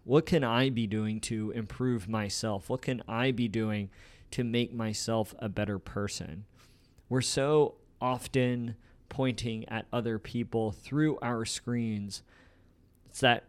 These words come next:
famous quote that if you are pointing at someone, you, there are three fingers pointing back at you, and that's absolutely true. I think that when we go into this attack mode of attacking people, condemning people,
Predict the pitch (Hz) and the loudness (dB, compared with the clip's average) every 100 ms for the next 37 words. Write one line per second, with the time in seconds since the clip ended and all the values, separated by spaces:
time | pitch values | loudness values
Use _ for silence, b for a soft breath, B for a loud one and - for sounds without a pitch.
0 | - - 143 135 127 110 - - 127 113 | -16 2 4 4 2 0 -2 2 4 4
1 | - 113 - 117 123 123 123 120 - 131 | 0 0 -2 -4 -2 0 2 0 0 0
2 | 131 127 120 - 120 120 - - 127 110 | 2 2 0 -2 -2 -2 -6 -4 0 0
3 | 107 107 104 113 b b b b - - | 2 0 0 -4 b b b b -20 -6
4 | 127 127 113 123 117 120 131 131 120 - | 2 2 4 2 2 0 0 0 0 0
5 | 120 117 107 101 - - 113 110 107 110 | -2 0 -2 -2 -6 -2 0 0 0 2
6 | 104 101 104 101 113 113 104 98 104 110 | 2 2 -2 -2 2 2 4 2 0 0
7 | 117 107 - - 131 - - 120 120 - | 0 -2 -8 -2 0 0 0 2 2 0
8 | 107 101 - 110 101 92 b b b - | -4 -6 -4 -4 -4 -6 b b b 0
9 | 131 151 151 151 78 123 127 123 117 123 | 2 4 4 4 2 4 2 2 2 4
10 | 127 127 120 107 120 113 110 - 120 104 | 6 4 2 -2 -2 0 0 -2 -6 -6
11 | - 120 117 - 120 120 113 117 - 107 | -2 0 0 -2 -2 0 0 0 -4 -8
12 | 107 - 123 117 - 120 107 - 117 104 | -8 -4 0 0 -2 -4 -6 -6 -8 -2
13 | 117 117 110 - 110 101 117 117 120 113 | 0 0 -2 -4 -6 0 2 4 2 -2
14 | - 120 113 120 117 117 110 | -4 -4 -2 -2 0 -2 -6